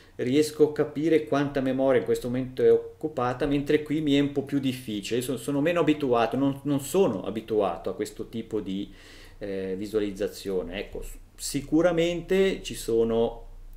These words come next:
altri utilizzatori di Linux che useranno solo top perché hanno sempre usato quello, sono abituati. Io lo trovo meno, meno intuitivo, ecco, meno, come si dice oggi, user friendly per me,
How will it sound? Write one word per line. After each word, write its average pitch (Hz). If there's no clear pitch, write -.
altri 113
utilizzatori 107
di 117
Linux 104
che 104
useranno 104
solo 123
top 117
perché -
hanno 117
sempre 123
usato 110
quello, 110
sono 110
abituati. 101
Io 185
lo 127
trovo 143
meno, 156
meno 160
intuitivo, 139
ecco, 101
meno, 127
come 123
si 127
dice 123
oggi, 117
user 123
friendly 117
per -
me, 98